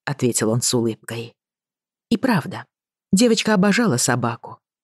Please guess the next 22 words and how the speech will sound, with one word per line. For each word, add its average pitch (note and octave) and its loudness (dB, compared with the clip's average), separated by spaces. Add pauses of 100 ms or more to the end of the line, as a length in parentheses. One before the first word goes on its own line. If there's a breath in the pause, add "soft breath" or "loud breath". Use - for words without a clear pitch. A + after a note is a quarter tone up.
(220)
и G#3 8
могла F3 4
по E3 0
полдня C#3+ 4
вычесывать C#3+ 2
ей B2+ 4
шерсть, - 0
извлекая C3+ 2
клещей. A#2+ -2 (480)
А D#3+ 0
когда C#3 2
устраивалась C3+ 2
с - -2
книгой C3+ 2
возле C3 4
очага, B2+ 0 (260 loud breath)
Блубелл G3+ 6
мирно F3 6
похрапывала C#3+ 2
у C3+ 6
её C3+ 4
ног. A2 -4